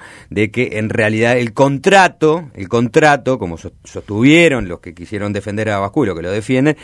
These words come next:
el contrato es de la intendencia con ancap y de ancap con, eh, duxa. Pero el caso es que hay estaciones de servicio de un intendente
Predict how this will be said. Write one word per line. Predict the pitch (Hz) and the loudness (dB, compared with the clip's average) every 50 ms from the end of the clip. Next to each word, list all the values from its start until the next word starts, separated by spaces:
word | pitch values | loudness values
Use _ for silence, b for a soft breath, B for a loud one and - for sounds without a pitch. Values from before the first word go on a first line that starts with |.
| B B B | B B B
el | 107 101 | -8 -4
contrato | 92 120 113 110 143 147 165 | -2 -2 0 0 0 2 2
es | 160 143 | 2 2
de | 139 | 2
la | 135 131 | 2 2
intendencia | 131 127 110 147 143 143 147 151 151 180 190 196 196 190 190 - 180 156 | 2 2 2 2 2 2 2 2 4 4 4 4 2 0 0 0 0 0
con | 123 135 135 | 2 2 0
ancap | 139 143 143 127 151 151 160 165 135 123 | 0 0 0 0 2 2 2 2 0 -4
y | 110 120 | -4 0
de | 120 123 | 0 0
ancap | 131 120 101 135 135 139 131 - - B B B B B B | 0 0 0 2 0 0 0 -4 -14 B B B B B B
con, | - 113 117 127 131 139 - | 0 2 2 2 2 0 -4
eh, | - 107 104 104 104 110 | -4 -4 -2 -2 0 0
duxa. | 117 107 107 - - - - - _ _ - | 0 -2 -2 -6 -12 -12 -12 -14 _ _ 2
Pero | 170 196 208 214 220 - - | 4 4 4 4 2 -2 -4
el | - 110 110 | -6 -4 0
caso | - 165 160 - 156 147 | 0 0 0 2 0 0
es | 147 156 170 - - _ _ _ _ _ _ _ _ _ _ _ _ | 2 0 -2 -4 -10 _ _ _ _ _ _ _ _ _ _ _ _
que | - - 127 113 | -2 0 2 2
hay | 104 90 92 - - | 0 -2 -6 -10 -14
estaciones | - - - - 131 - - 240 262 269 277 262 208 - | -16 -12 -6 -6 -4 0 4 4 4 4 2 -2 -8 -10
de | 98 | -10
servicio | - 110 131 175 165 - - 107 | -4 0 2 2 2 2 0 -2
de | |
un | 110 139 | 0 0
intendente | 147 208 220 240 262 262 - 247 220 | 2 0 2 2 0 -2 -2 -6 -10